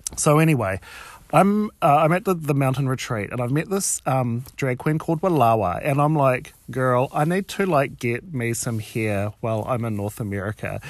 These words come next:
And Walawa was like, "Well, what you need to do is go to this, like, nail place, like, nail and wig place in a North Portland mall." And so Walawa gives me directions,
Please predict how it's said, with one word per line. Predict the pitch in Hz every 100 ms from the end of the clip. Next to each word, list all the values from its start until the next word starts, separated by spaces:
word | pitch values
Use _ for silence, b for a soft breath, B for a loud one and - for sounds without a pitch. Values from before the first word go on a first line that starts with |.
| B B B -
And | 156
Walawa | 139 131 143 156
was | 156 143
like, | 131 113 107 -
"Well, | 160 165 117
what | 131 -
you | 196
need | 180 165
to |
do | 143 127 107 110
is | 110 123 117
go | 131
to | 143
this, | 160 190 -
like, | 135 123 127
nail | 120 117 123 131 135 -
place, | - 117 90 90 107 - - - _ -
like, | 120 131
nail | 131 131
and | 139 120
wig | 117 113
place | - 104 104
in | 110
a | 107
North | 110 113 -
Portland | - 120 113 104
mall." | 101 95 90 101 B B B B
And | 147 135
so | 131 135 120 117 B B -
Walawa | 143 170 147
gives | 139
me | 127
directions, | 117 110 110 - 117 107 104 107 -